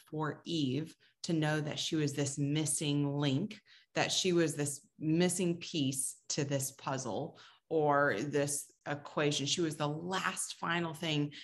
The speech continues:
that God said, "Now I'll rest." And I think it was just beautiful, um, that that's what God chose. Of, of any picture he cre-, could create, he chose a man and woman,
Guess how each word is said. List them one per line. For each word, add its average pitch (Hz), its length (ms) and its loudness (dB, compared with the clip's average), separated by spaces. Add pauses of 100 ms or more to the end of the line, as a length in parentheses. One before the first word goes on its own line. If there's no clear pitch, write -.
(100)
that 151 200 -2
God 151 300 -2
said, 135 280 -2 (160)
"Now 135 400 0
I'll 127 60 -2
rest." - 520 -8 (540)
And 180 100 4
I 175 120 4
think 220 260 0
it 214 80 0
was 190 140 2
just 160 180 -2
beautiful, 165 880 0 (320)
um, 160 640 -6 (320)
that 185 240 0
that's 196 360 2
what 208 200 -6
God 202 260 0
chose. 202 640 -4
Of, 165 180 -4 (120)
of 185 180 -2 (100)
any 240 340 -2
picture 220 420 -6
he 196 200 -6
cre-, 180 440 -8
could 214 240 -6
create, 185 380 -2
he 190 180 -8
chose 208 260 -6
a 151 80 -4
man 170 300 -4
and 214 120 -2
woman, 143 360 -4